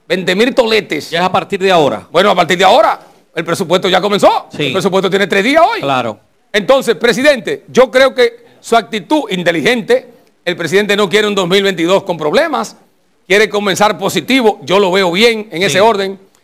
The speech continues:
Speaker 1: Pero, atención, eso no implica que a toda la clase trabajadora y a todos los cotizantes de la ley de pensiones,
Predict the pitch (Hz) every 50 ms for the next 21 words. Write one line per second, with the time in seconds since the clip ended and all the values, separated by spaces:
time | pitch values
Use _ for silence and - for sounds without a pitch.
0 | _ _ _ _ _ _ - 254 277 269 269 262 240 262 - - 214 240 165 -
1 | 262 254 240 170 208 285 330 349 339 320 294 269 262 262 - _ _ _ _ _
2 | _ _ _ _ _ _ - 220 254 277 277 - - 262 277 277 277 262 269 285
3 | 294 285 262 190 - - 277 302 311 285 185 - 269 254 - - 247 254 254 -
4 | 233 233 226 233 - 226 247 262 254 262 254 247 254 - 240 220 - 220 220 214
5 | 220 226 240 233 240 240 - 247 240 214 226 247 262 254 - - - - - _
6 | 233 262 285 269 269 - - 277 294 302 294 302 285 285 - 294 277 269 277 269
7 | 247 - - 269 285 311 311 294 247 - 285 269 240 170 - - _ _ _ -
8 | 165 165 240 247 240 233 226 233 233 233 233 240 269 277 277 269 269 262 254 -
9 | - _ - 226 247 233 233 214 262 294 294 277 269 269 226 - -